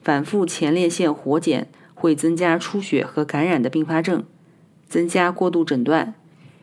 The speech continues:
也就是会筛查出不具有临床意义的前列腺癌的可能，增加参与者的心理负担。对于一般风险的男性，建议从五十岁开始讨论前列腺癌筛查；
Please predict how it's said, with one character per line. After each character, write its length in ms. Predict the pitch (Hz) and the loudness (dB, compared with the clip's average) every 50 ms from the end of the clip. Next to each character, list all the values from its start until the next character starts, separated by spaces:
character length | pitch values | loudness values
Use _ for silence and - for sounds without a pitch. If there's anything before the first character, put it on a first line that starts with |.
| _ - - - | _ -20 -6 -2
也 120 | 160 151 | -2 0
就 160 | 147 160 160 | 2 2 2
是 240 | 160 - - 156 147 | 2 2 0 0 0
会 200 | 156 - 180 165 156 | 0 0 0 0 0
筛 180 | - 180 180 | 2 0 0
查 220 | 180 185 170 156 156 | 0 0 -2 -2 -2
出 240 | - - 175 175 | -2 -2 -2 -2
不 180 | 165 165 160 165 | -2 -2 -2 -2
具 200 | 165 - 240 233 | 0 2 2 2
有 120 | 214 160 | 4 4
临 160 | 131 131 143 156 | 2 2 0 0
床 220 | 156 165 151 165 | 0 0 0 0
意 240 | 190 208 196 175 156 | 0 -2 -2 -2 -2
义 40 | 147 | -2
的 160 | 135 120 - | -2 -2 -4
前 220 | - - 147 139 | -6 -6 -4 -4
列 100 | 139 139 | -2 -4
腺 160 | 135 139 151 135 | -2 -2 -2 0
癌 100 | 127 131 | 0 0
的 100 | 143 139 | -2 -4
可 160 | 139 - 139 | -4 -6 -4
能， 260 | 135 131 131 143 143 139 - - - - - - _ - | -2 -2 -2 -2 -4 -6 -10 -16 -20 -20 -20 -20 _ -6
增 200 | - 180 180 175 | -4 -2 -2 0
加 160 | 190 185 180 | 0 0 0
参 240 | 185 - 196 190 185 | -2 -2 -2 0 0
与 60 | 175 | 0
者 140 | 160 147 131 | 0 0 -2
的 80 | 139 | -2
心 180 | 139 - 170 165 | -2 -2 -2 -2
理 100 | 143 139 | -2 -2
负 140 | 139 - 151 | -2 -2 -2
担。 280 | 156 151 156 135 - - - _ _ _ _ - - _ _ _ _ _ _ _ _ _ _ _ _ _ _ - _ - - _ _ _ _ - | 0 0 -2 -2 -6 -10 -18 _ _ _ _ -20 -20 _ _ _ _ _ _ _ _ _ _ _ _ _ _ -20 _ -20 -20 _ _ _ _ 0
对 160 | - 202 196 | 2 2 2
于 120 | 185 190 | 2 0
一 160 | - - 214 | 0 0 0
般 200 | 214 226 233 233 | 2 2 2 2
风 160 | 220 226 233 233 | 4 4 2 2
险 200 | 226 196 139 135 | 2 2 0 0
的 80 | 131 | 0
男 200 | 131 131 131 139 | -2 -2 -2 -4
性， 300 | 143 - 180 170 151 - - - - _ - | -4 -2 -2 -2 -2 -2 -6 -12 -20 _ -6
建 200 | - 185 175 170 | -2 -2 0 2
议 120 | 165 160 | 0 0
从 180 | 156 - 170 170 | 0 0 0 -2
五 220 | 170 160 143 127 | 0 -2 -2 -4
十 140 | 127 - 147 | -2 -2 -2
岁 240 | 151 - 220 202 160 | 0 2 2 2 2
开 180 | - 156 156 151 | 2 0 -2 -2
始 240 | 151 - 143 143 | 0 0 -2 -2
讨 220 | 143 - - 135 139 | -2 -2 -2 0 0
论 140 | 147 147 139 | 0 0 -2
前 180 | 139 - 147 | -2 -2 -2
列 100 | 147 151 | 0 0
腺 160 | 151 - 170 | 0 0 -2
癌 140 | 147 143 147 | -2 0 -2
筛 180 | 147 - 175 165 | -2 -2 -2 -2
查； 380 | 160 - 143 131 131 - - | -2 -2 -4 -4 -4 -6 -10